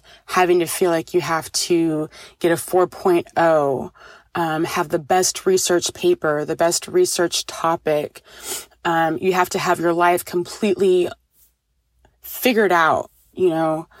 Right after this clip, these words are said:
Um, and that's not how life works all the time. So I hope I'm speaking to someone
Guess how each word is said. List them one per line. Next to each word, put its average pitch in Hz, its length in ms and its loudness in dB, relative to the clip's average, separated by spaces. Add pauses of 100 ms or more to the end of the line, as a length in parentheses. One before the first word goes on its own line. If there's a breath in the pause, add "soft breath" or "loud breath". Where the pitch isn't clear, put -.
(340 loud breath)
Um, 160 460 -2
and 196 140 0
that's 285 220 0
not 302 160 2
how 254 160 -2
life 175 300 0
works 151 240 -6
all 147 80 -8
the 143 100 -4
time. - 440 -8
So 160 460 -2 (320 loud breath)
I 180 40 -6
hope 247 240 0
I'm 233 120 2
speaking 196 280 0
to 180 80 2
someone 170 600 0